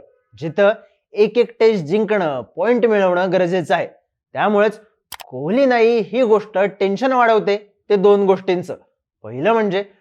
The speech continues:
वर्ल्ड टेस्ट चॅम्पियनशिप फायनलपर्यंत पोचताच आलं नाही तर काय, आणि दुसरी गोष्ट म्हणजे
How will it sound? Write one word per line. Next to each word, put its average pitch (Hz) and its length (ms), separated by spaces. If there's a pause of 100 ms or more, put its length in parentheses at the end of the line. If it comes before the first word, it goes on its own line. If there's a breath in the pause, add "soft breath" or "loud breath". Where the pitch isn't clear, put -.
(220 soft breath)
वर्ल्ड 214 400
टेस्ट 226 260
चॅम्पियनशिप 202 560 (140)
फायनलपर्यंत 180 760 (280)
पोचताच 220 480
आलं 220 220
नाही 214 160 (140)
तर 220 120
काय, 233 200
आणि - 580
दुसरी 254 300
गोष्ट 277 280
म्हणजे 190 360